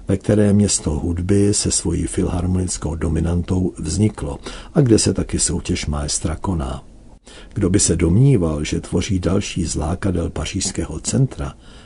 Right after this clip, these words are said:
mýlil by se ze dvou důvodů.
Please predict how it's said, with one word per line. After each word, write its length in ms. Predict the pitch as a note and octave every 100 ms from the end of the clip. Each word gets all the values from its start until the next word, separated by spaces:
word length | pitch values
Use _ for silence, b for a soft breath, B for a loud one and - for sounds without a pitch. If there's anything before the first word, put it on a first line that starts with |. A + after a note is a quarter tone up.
| B
mýlil 480 | D#2 F2 E2 E2+ E2+
by 140 | D#2+ F#2
se 320 | - G#2 - -
ze 220 | G2 G#2+
dvou 260 | G#2+ A2 A#2+
důvodů. 560 | A#2 A#2+ F2+ D2 D2